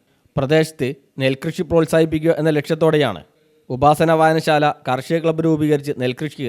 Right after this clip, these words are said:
നേതൃത്വം നൽകുന്നത്. ചാത്തമംഗലം പഞ്ചായത്ത് മെമ്പർ ശ്രീജ പൂളക്കമണ്ണിൽ ഞാറുനടീൽ ഉത്സവം ഉദ്ഘാടനം ചെയ്തു. വായനശാല പ്രസിഡന്റ്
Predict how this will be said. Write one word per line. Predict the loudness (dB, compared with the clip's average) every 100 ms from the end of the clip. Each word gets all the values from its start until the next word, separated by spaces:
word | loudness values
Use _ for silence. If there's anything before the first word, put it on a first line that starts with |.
| -4
നേതൃത്വം | -4 -4 -6 -6
നൽകുന്നത്. | -6 -4 -4 -4 -6 _ _ _ _ -4
ചാത്തമംഗലം | -2 0 0 2 0 0
പഞ്ചായത്ത് | 0 0 0
മെമ്പർ | -2 0 -2 -6 _
ശ്രീജ | -6 -4 0 0
പൂളക്കമണ്ണിൽ | 2 0 0 -2 -2 -4 -2
ഞാറുനടീൽ | -2 0 0 0 0
ഉത്സവം | 0 -4 -6 -6
ഉദ്ഘാടനം | -2 0 0 0
ചെയ്തു. | 0 0 -4 _ _ _ _ -4
വായനശാല | 0 0 2 2 2
പ്രസിഡന്റ് | 2 -2 -2 -2